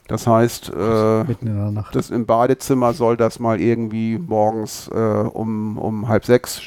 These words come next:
Speaker 1: mollig warm sein.
Speaker 2: Mhm.
Speaker 1: Im Winter, wenn wir da reinkommen und, äh, eine Stunde später kann das auch schon wieder aus sein.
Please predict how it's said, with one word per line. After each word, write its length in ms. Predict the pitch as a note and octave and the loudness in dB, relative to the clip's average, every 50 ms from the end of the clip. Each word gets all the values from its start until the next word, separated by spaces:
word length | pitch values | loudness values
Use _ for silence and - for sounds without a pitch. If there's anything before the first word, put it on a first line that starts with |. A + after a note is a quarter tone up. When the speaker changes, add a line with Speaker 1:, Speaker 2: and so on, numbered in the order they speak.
| - - | -12 -8
Speaker 1:
mollig 400 | A#2 A2+ A2 G#2+ G#2 G#2+ - - | -6 -4 -4 -2 -4 -4 -4 -2
warm 260 | A#2 A#2+ C3 C#3 C#3+ | 0 2 2 0 0
sein. 360 | C3 C#3 C#3+ C#3+ C#3 C#3 C#3 | 0 0 0 2 2 2 2
Speaker 2:
Mhm. 300 | B2+ A#2+ A#2 A2+ A#2 D#3 - _ _ _ - | 0 0 0 0 -2 -2 -6 _ _ _ -6
Speaker 1:
Im 180 | A#2+ A#2+ A#2 | -6 -4 -2
Winter, 340 | B2 C3 C3+ B2+ C3 B2+ A#2 | 0 0 2 2 2 2 2
wenn 200 | B2 B2 B2 A#2+ | 2 2 2 2
wir 100 | A#2+ B2 | 2 2
da 180 | A#2+ B2 A#2+ A#2 | 2 2 2 2
reinkommen 600 | A2+ A#2+ A#2+ A#2 A#2 A#2+ A#2 - A#2+ A2+ A#2 A2+ | 2 2 2 2 2 0 -2 -2 -2 0 0 2
und, 180 | A2 A2 G#2+ G#2+ | 0 0 0 -2
äh, 300 | G#2 D#2 A#1 D#2+ G2 G2+ | -4 -4 -2 -2 0 0
eine 540 | G#2+ A2 D#2+ C2+ D#2 E2 E2+ - - A2+ C3+ | 0 -2 -4 -8 -10 -12 -12 -8 -6 -8 -6
Stunde 300 | - - B2 A#2 A2 A2+ | -4 -2 0 0 0 0
später 320 | - - - A2+ - A2 | -2 -2 -4 -2 -2 -2
kann 160 | - - A2+ A2+ | 0 2 2 2
das 160 | A2 - - | 2 2 0
auch 100 | G2+ G#2+ | -2 -4
schon 180 | - A2+ G#2+ | -4 -4 -4
wieder 200 | G2+ G#2 G2+ - - | -4 -2 -2 -2 0
aus 220 | F2 F2+ - - | -2 -2 -4 -4
sein. 260 | - - B1+ C2 - | -6 -4 -6 -6 -8